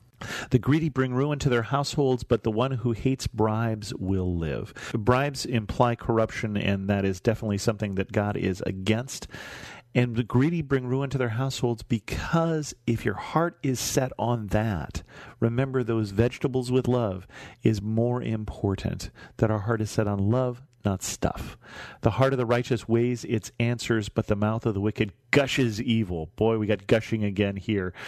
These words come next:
The weighing our answers, we're pausing before we talk to think about it and to weigh the value. Is this going to be helpful? Is this going to be truthful? Is this accurate? Do I need to say that a different way?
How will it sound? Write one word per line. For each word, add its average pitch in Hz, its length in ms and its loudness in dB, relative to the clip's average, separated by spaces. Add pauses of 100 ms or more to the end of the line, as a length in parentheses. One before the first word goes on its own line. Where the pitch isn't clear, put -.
(440)
The 110 260 2
weighing 139 640 2
our 123 160 2
answers, 113 420 -4
we're 92 100 0
pausing 135 880 0 (240)
before 131 480 0
we 123 120 0
talk 95 540 -4 (260)
to 101 100 0
think 139 340 -2
about 95 360 0
it 90 200 -4 (520)
and 104 160 -2
to 107 140 0
weigh 131 500 2
the 117 140 0
value. 98 500 -2
Is 104 260 -2
this 101 200 0
going 90 280 -6
to 85 80 -4
be - 180 -6
helpful? 139 640 -2
Is 101 240 -2
this 98 160 -2
going 101 220 0
to 90 60 -4
be 85 120 -2
truthful? 127 680 0
Is 110 200 -2
this 98 220 -2 (160)
accurate? 127 540 0 (420)
Do 113 140 4
I 110 80 0
need 110 180 -2
to 95 60 -4
say 113 240 2
that 107 160 0
a 101 60 -2
different 113 420 -2
way? 104 420 -2